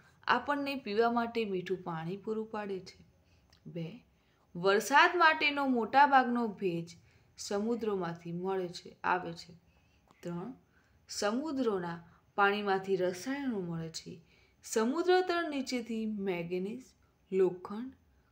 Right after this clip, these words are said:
કલાઈ અને ખનિજ તેલ મળે છે. ચાર, સમુદ્રો માનવીના પ્રોટીનયુક્ત ખોરાકના ભંડારો છે. સમુદ્રમાંથી માનવીને ખોરાક માટે માછલા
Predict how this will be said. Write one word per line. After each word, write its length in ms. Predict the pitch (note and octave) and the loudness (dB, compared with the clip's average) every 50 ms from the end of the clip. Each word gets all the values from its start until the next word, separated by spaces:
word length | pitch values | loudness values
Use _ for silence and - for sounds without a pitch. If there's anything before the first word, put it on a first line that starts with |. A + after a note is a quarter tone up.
| _ _ | _ _
કલાઈ 500 | - F#3 F3 E3+ F3 F3 F3+ G#3+ B3 C4 | -4 -2 -2 0 0 0 0 0 2 2
અને 200 | B3 A3+ G#3+ G#3 | 2 0 0 -2
ખનિજ 580 | G3 - - - G3 F#3+ G3 G#3+ A#3 A3 - - | -6 -8 -10 -8 -6 -4 -2 -2 -4 -4 -6 -6
તેલ 340 | - E3+ E3 E3+ F#3+ A#3+ C4+ - _ _ _ _ | -6 -6 -4 -4 -4 -6 -6 -10 _ _ _ _
મળે 300 | F#3 F3 E3+ E3 D#3+ D#3 | -14 -12 -10 -10 -10 -10
છે. 280 | D3+ - - - D#3+ C#3+ - _ _ _ _ _ _ _ _ _ _ - | -12 -14 -18 -20 -20 -20 -20 _ _ _ _ _ _ _ _ _ _ -14
ચાર, 380 | - - D#3+ D#3 D#3+ F3+ G3+ - - _ _ _ _ _ _ _ _ _ _ _ _ _ _ _ _ _ _ _ _ - _ _ _ _ _ _ _ - | -10 -8 -8 -8 -10 -12 -14 -16 -18 _ _ _ _ _ _ _ _ _ _ _ _ _ _ _ _ _ _ _ _ -20 _ _ _ _ _ _ _ -8
સમુદ્રો 680 | - - A3+ A#3 C4 D#4+ F4 E4 D4 C#4+ C#4+ D4 D4 | -2 0 2 2 2 0 0 -2 -2 -2 -2 -2 0
માનવીના 840 | C#4 B3 A3 G3 F3+ F3+ F#3+ G#3+ A3 B3 C4 B3 A#3+ A3 F#3+ F#3+ - - - _ _ _ _ _ _ _ | 0 0 2 4 4 4 2 0 -2 -2 -2 0 -2 -2 -4 -6 -8 -12 -20 _ _ _ _ _ _ _
પ્રોટીનયુક્ત 760 | - G#3+ A3 A3+ A3+ A3+ D#4+ F4 F4+ F4+ E4+ E4+ E4+ E4+ - E4+ - | 2 6 6 6 6 4 2 2 4 4 4 2 0 0 -4 -8 -8
ખોરાકના 560 | - - G#3 G3 G3 F#3+ F#3+ F#3+ G3 F#3+ F#3 | -4 0 2 2 4 2 2 0 -2 -2 -2
ભંડારો 720 | F3+ F3 E3+ F3 G#3 A3+ A3+ A3+ A3 G3 F3+ E3+ E3 E3 E3 | -2 -4 -6 -6 -6 -4 -2 0 0 0 0 -2 -4 -8 -8
છે. 320 | - - E3+ E3+ E3+ E3+ - _ _ _ _ _ _ _ _ | -10 -12 -12 -14 -14 -16 -18 _ _ _ _ _ _ _ _
સમુદ્રમાંથી 1000 | - - G#3+ G#3+ A3+ B3 C4+ C#4 B3 C4 C4+ C4+ C4 B3 A#3+ A#3+ A#3 A#3+ A#3 A3+ | -10 -6 -4 -2 -2 0 -2 0 2 4 4 6 6 6 4 4 2 0 -2 0
માનવીને 580 | G#3+ G#3 F#3+ F#3 F#3 F#3+ G3 G3+ G3 G3 G3 | 2 2 2 2 2 2 0 0 2 2 0
ખોરાક 560 | F#3+ F#3+ - - F#3 F3+ F#3 G3+ A3 A#3+ A#3 A#3+ | -2 -2 -4 -4 -2 2 4 4 4 2 2 0
માટે 340 | A3+ G#3 G3+ - G3 F#3 | -2 -2 -2 -2 -2 -2
માછલા 640 | F3 F3+ E3+ E3 E3+ E3+ - - - C4+ C4 A3+ - | -2 -2 -2 -2 -2 -4 -8 -8 -8 -6 -8 -8 -10